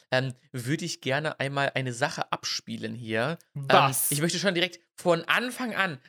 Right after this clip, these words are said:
Speaker 1: ein kleines Mini-Quiz machen. Lukas, du hast jetzt ja hundertdreißig Fol-, äh, hundertdrei Folgen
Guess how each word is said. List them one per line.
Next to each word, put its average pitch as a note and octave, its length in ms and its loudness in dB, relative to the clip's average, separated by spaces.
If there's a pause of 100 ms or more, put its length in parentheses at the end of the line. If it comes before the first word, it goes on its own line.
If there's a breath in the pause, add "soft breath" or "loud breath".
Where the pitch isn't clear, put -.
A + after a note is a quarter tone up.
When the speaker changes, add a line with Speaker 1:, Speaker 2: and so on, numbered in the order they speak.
Speaker 1:
ein C#3+ 180 0
kleines F#3 540 2 (100)
Mini-Quiz C#3+ 1000 -2
machen. G#2+ 340 -8 (240 loud breath)
Lukas, C3 300 0 (140)
du D3+ 60 4
hast G3 200 4
jetzt G3+ 180 -2
ja C#3+ 160 2
hundertdreißig F#3+ 880 2
Fol-, D#3+ 420 4
äh, C#3+ 60 2
hundertdrei E3 640 0
Folgen D3+ 640 0